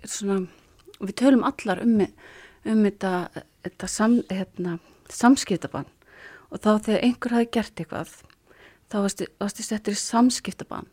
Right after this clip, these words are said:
og þá áttur að fara í svona rössel gráan galla. Og þannig að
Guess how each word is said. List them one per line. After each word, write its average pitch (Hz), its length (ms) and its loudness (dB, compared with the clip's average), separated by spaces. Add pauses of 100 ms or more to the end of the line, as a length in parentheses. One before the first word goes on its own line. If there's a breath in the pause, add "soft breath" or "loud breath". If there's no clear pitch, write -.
(140)
og - 180 -12
þá 220 60 -2
áttur 214 260 -2
að - 60 -10
fara 190 100 -4
í 202 60 -10
svona 214 160 4
rössel 214 580 0 (540 soft breath)
gráan 202 420 2
galla. 196 300 -4 (1300 loud breath)
Og 202 120 -4
þannig 202 300 4
að - 60 -10